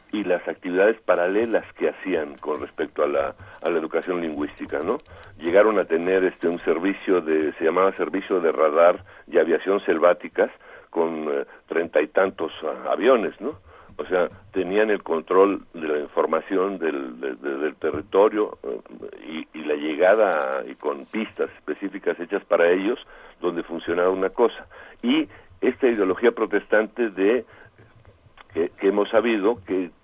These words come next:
eh, allí, o sea, es importante el lingüístico verano porque al final de cuentas el primer gran conflicto que hay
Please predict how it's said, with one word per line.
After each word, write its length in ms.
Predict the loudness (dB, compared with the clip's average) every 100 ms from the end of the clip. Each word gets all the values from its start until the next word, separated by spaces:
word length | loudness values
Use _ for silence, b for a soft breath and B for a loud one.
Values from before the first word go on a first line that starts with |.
| _ _
eh, 320 | -10 -10 -10 -10 -2
allí, 340 | -2 -2 -8 -8 -20 -18 -8
o 60 |
sea, 120 | -2 0
es 100 | -2
importante 600 | 2 2 6 4 4 -2
el 180 | -2
lingüístico 520 | -6 -4 -6 -6 -2 4
verano 320 | 6 4 2
porque 260 | -2 -4
al 60 | -4
final 300 | -2 -4 -2
de 80 | -2
cuentas 420 | 0 0 2 -2 -2 B B
el 160 | -6 -4
primer 340 | -2 0 0
gran 220 | 2 0 2
conflicto 680 | -2 -2 -6 -12 -10 -10 -2
que 100 | 0
hay 180 | 0